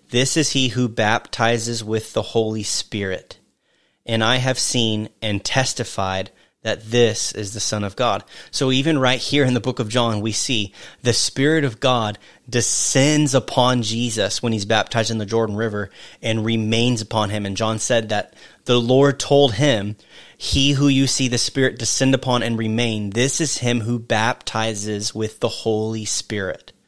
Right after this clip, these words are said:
Okay? And this is the Son of God. So, and we'll go further into depth on that in just a little bit, but let's go ahead and look at another verse right here. So this is Acts chapter one, verses four through five.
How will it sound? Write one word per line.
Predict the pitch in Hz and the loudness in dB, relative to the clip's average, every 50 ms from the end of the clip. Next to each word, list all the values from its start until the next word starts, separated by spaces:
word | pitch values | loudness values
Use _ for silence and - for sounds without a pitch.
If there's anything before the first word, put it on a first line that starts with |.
| _ _ _ _ _ _ | _ _ _ _ _ _
Okay? | - 110 104 107 - - - - - - | -4 -2 -2 -2 -2 -4 -12 -20 -16 -8
And | - 113 107 104 98 | -4 -2 -2 0 2
this | 107 107 - - | 0 0 0 0
is | 120 104 104 | -4 -4 -4
the | 117 | -4
Son | 107 - 113 107 104 | -4 -2 -4 -4 -4
of | 104 101 | -6 -4
God. | - 123 117 101 92 87 - _ - - - - - - - - - - - | -2 0 0 0 0 -4 -6 _ -20 -20 -20 -18 -16 -14 -14 -14 -14 -10 -6
So, | - - - 143 127 117 107 107 107 _ _ _ _ _ _ _ _ _ _ _ _ - | -2 2 4 4 6 4 2 0 -4 _ _ _ _ _ _ _ _ _ _ _ _ -2
and | - 123 123 | 0 4 6
we'll | 143 143 | 6 6
go | 135 160 160 160 151 | 6 6 6 6 6
further | - - 143 143 151 147 160 | 4 4 6 6 6 6 6
into | 151 139 - 123 | 4 4 2 0
depth | 104 113 110 127 - - | 0 0 0 0 2 2
on | 127 117 113 | 2 2 2
that | 117 131 127 - - | 2 2 0 -2 -2
in | 117 107 | -4 0
just | 110 127 123 - | 0 0 -2 -2
a | 123 107 | -2 -2
little | 101 104 123 143 135 | 2 4 4 4 4
bit, | 101 101 98 101 - - _ _ _ _ _ | 2 0 -4 -4 -4 -8 _ _ _ _ _
but | - 120 | 0 2
let's | 120 127 143 - - | 4 4 2 0 2
go | - 160 156 | 4 6 6
ahead | 151 151 151 143 | 6 6 4 2
and | 135 123 | 2 2
look | 131 135 - | 0 0 0
at | 131 117 | 0 0
another | 113 113 113 113 117 123 113 | 2 2 2 2 4 2 2
verse | 98 107 110 104 - - | 2 0 -2 -2 0 -2
right | 110 101 95 | -2 -2 -2
here. | 107 127 113 101 95 | -2 -2 -2 -2 -2
So | - - 123 110 | -4 -2 -2 0
this | 117 135 - - | 0 0 0 0
is | 113 113 - | -4 -4 -2
Acts | - 117 120 123 - - - - | -2 0 0 -2 -2 -4 -4 0
chapter | - 135 120 - - 127 | 0 0 0 0 -2 -4
one, | 113 107 110 120 113 104 101 101 107 - _ _ _ _ _ _ _ _ | -2 0 0 0 0 0 -2 -4 -6 -8 _ _ _ _ _ _ _ _
verses | - 123 123 117 - - 117 - | 0 0 2 2 0 -2 -2 -2
four | - - - 120 117 120 117 | -4 -2 -2 0 0 0 -2
through | - - - 123 117 113 107 | -2 -6 -4 -2 -2 -2 -4
five. | - - - 120 120 113 104 87 62 53 - - - - | -4 -2 0 2 2 2 2 0 -2 -6 -10 -16 -20 -20